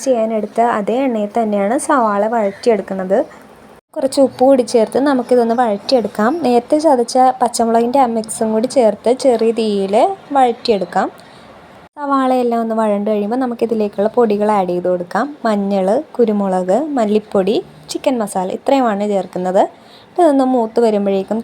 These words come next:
തക്കാളിയും മല്ലിയിലയും ചേർത്ത് വീണ്ടും നമുക്ക് അടച്ചു വെച്ച് ഒന്ന് വേവിക്കാം. ഇനിയാണ് നമ്മളിതിലേക്ക് സ്പെഷ്യൽ ഇൻഗ്രീഡിയൻറ്റ് ചേർക്കുന്നത്.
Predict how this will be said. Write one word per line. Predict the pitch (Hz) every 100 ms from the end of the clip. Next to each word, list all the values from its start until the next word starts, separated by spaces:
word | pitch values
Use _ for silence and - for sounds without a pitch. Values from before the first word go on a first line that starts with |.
| 247
തക്കാളിയും | 226 214 196 190 240 240
മല്ലിയിലയും | 208 185 185 185 190
ചേർത്ത് | 190 185 - 359 - - - - - - 339
വീണ്ടും | 330 277 262 269
നമുക്ക് | 226 247 226
അടച്ചു | 208 -
വെച്ച് | 202 247
ഒന്ന് | 240 285
വേവിക്കാം. | 285 196 - - - - - _ 320
ഇനിയാണ് | 330 294 254
നമ്മളിതിലേക്ക് | 254 226 220 220 214 262
സ്പെഷ്യൽ | - 269 247 220
ഇൻഗ്രീഡിയൻറ്റ് | 208 196 202 202 196 196
ചേർക്കുന്നത്. | 202 196 - 202 202